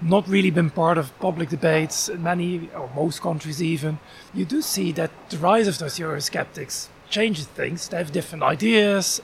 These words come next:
maybe ideas that are also for the better. So it's not per se something which is negative, as you could say, it can help the E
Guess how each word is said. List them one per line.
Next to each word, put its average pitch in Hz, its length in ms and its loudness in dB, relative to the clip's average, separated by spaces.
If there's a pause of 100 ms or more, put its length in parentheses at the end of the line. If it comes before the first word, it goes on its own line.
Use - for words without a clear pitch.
(160)
maybe 220 300 4
ideas 180 280 4
that 175 100 -2
are 180 40 0
also 165 180 -2
for - 120 -16
the - 80 -8
better. - 360 -6 (220)
So 175 240 -4
it's 175 160 -4
not 196 220 0
per 196 160 4
se 180 220 2
something 175 280 0
which 175 100 0
is 151 140 -4
negative, 175 320 0
as 160 120 -6
you 147 60 -6 (120)
could 180 100 -4
say, 202 180 0
it - 80 -8
can 180 200 2
help 196 340 0
the 240 100 -4
E 220 80 -2